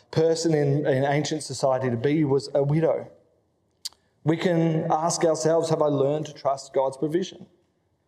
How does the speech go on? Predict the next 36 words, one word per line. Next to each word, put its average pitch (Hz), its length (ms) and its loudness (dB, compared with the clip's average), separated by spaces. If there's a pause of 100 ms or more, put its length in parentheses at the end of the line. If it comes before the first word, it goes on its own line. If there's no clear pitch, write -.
(520)
Have 139 160 0
I, 151 260 2
in 151 240 2
the 135 60 2
midst 143 380 -2
of, 127 160 2
for 135 120 -2
many 156 320 2
of 170 100 0
us, 165 180 0
not 170 160 2
all 165 200 2
of 170 100 -2
us, 185 160 -10
but - 220 -6
for - 80 -6
many 156 260 0
of 147 100 0
us, 147 240 -4 (380)
lives 139 460 0
of, 113 180 -2
of - 220 -4
plenty 131 560 -4 (260)
on 127 160 0
global 127 380 0
standards, 113 600 -4 (240)
have 160 200 -2
I 151 120 2
learned 143 480 0
to - 240 -14
trust 120 320 -4
in 127 60 -4
the 117 60 -4
provision 120 380 -2
of 113 100 -2
God?" 107 400 -2